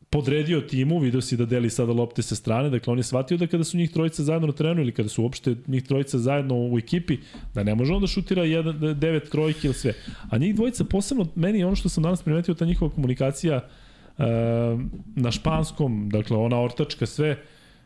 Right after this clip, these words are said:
Pa sad možda ovi neki momci nešto ne razumeju. Razmišljam, kad bi ja i ti otišli u neki podcast u, u Sjedinjenim Američkim Državama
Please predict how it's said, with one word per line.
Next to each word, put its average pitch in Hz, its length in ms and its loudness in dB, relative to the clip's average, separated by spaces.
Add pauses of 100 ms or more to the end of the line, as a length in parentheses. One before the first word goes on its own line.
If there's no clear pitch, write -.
Pa - 80 -8
sad 160 200 -2
možda 202 220 2
ovi 202 100 2
neki 202 260 0
momci 196 300 0
nešto 196 220 0
ne 185 60 2
razumeju. 170 320 2
Razmišljam, 175 360 0
kad 156 120 0
bi 135 100 2
ja 202 120 2
i 233 60 2
ti 240 160 2
otišli 180 380 0
u 147 40 2
neki 165 220 0
podcast 160 600 -2
u, 131 380 0
u 135 40 2
Sjedinjenim 147 340 0
Američkim 143 360 0
Državama 107 320 0